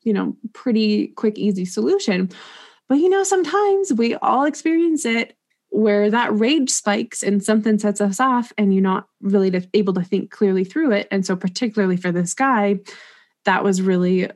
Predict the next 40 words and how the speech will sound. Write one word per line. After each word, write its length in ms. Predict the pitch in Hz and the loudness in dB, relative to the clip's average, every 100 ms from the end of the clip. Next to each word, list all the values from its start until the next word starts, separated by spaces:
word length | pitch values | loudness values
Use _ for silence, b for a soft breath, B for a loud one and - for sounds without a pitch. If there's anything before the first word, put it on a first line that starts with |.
| _ _ _ _ - | _ _ _ _ -8
scary. 440 | - 214 175 143 | -2 0 0 0
It 40 | 214 | 2
was 100 | 208 | 2
really 160 | 233 | 2
alarming 580 | 220 180 156 196 285 339 B B - | 0 0 0 0 0 -2 B B -6
to 140 | 196 | -2
see 200 | 180 208 | 0 -2
him 320 | 190 220 190 180 | -2 0 0 0
in 200 | 185 170 | -2 -2
that 180 | - | -4
state. 440 | - - 175 - B B B - | -6 -2 -2 -4 B B B -6
And 80 | |
so 100 | 196 | 0
I 100 | 214 | 2
just, 200 | 220 220 | 2 2
like, 140 | 240 196 | 0 2
my 160 | 254 | 2
hand, 280 | 190 214 185 | 2 2 2
like, 160 | 202 - - 208 185 | -2 -8 -4 -4 2
literally 720 | 208 214 226 190 170 165 - | 2 4 4 2 -2 -6 -6
reaching 340 | 196 185 180 175 | -4 -2 -2 -4
for 180 | 190 165 | -4 -6
the 100 | 175 | -4
scissors 380 | 185 165 160 | -4 -4 -8
in 160 | - 180 | -6 -6
my 100 | 170 | -6
desk 320 | 165 165 - | -8 -10 -12
drawer. 300 | 185 160 175 - B B B | -8 -6 -6 -10 B B B
Like, 400 | 185 190 180 - 208 202 | -2 -2 -4 -10 -12 -4
it's 300 | 202 - 202 | -4 -4 0
me 300 | 202 208 214 | 2 2 2
behind 280 | 202 202 190 | 0 0 0
my 140 | 175 | 0
desk 360 | 175 180 185 - | -2 -2 -2 -4
and 100 | 175 | -6
then 100 | 165 | -2
him 240 | 185 175 | -2 -2
blocking 320 | 170 170 185 | -2 -4 -4
the 80 | 165 | -4
door. 320 | 170 165 170 | -4 -4 -6